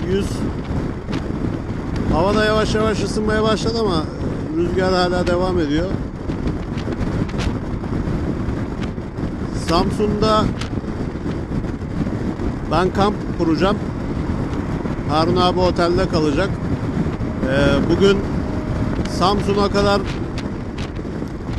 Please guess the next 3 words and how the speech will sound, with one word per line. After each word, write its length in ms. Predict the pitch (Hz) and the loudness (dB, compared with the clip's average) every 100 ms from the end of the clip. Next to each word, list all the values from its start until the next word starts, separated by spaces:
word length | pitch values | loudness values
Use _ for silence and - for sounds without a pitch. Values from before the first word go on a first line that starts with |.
| - - | -4 2
sürdükten 640 | 170 180 185 - 202 208 | 2 4 2 2 2 2
sonra 480 | - 185 175 196 214 - - - - - - - - - - - - - - - - - - - - - - - - - 135 | 2 0 2 2 0 -2 -4 -2 -4 -2 -4 -4 -4 -6 -6 -4 -4 -4 -4 -4 -4 -4 -4 -4 -6 -6 -6 -4 -4 -2 0
yarın 400 | 160 190 196 202 | 4 4 4 2